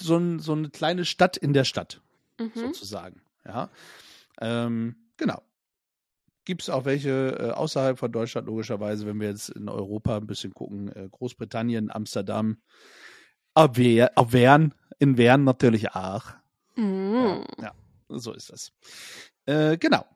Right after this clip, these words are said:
Speaker 1: Dann gibt es aber auch, äh, die, <laughs> das Mietshäuser-Syndikat. Äh, sagt dir das was?
Speaker 2: <laughs> Das Mietshäuser-Syndikat?
Speaker 1: Genau.
Speaker 2: Nee.
Speaker 1: Nee.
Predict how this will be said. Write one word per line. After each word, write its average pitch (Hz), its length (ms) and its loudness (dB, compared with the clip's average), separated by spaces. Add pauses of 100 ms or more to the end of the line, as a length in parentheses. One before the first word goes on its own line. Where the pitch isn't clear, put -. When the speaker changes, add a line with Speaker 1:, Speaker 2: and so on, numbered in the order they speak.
(140)
Speaker 1:
Dann 220 220 4
gibt 240 240 -4
es 247 180 0
aber 170 320 2
auch, 170 400 0
äh, 160 220 0
die, 156 320 -4
<laughs> - 240 -10
das 147 220 -2
Mietshäuser-Syndikat. 123 1300 0 (880)
Äh, 127 180 2
sagt 156 280 0
dir 196 60 0
das 117 220 0
was? - 200 -4
Speaker 2:
<laughs> - 560 -14 (280)
Das 220 200 -2
Mietshäuser-Syndikat? 214 1500 0 (200)
Speaker 1:
Genau. 131 260 0 (580)
Speaker 2:
Nee. 233 460 8
Speaker 1:
Nee. 127 280 0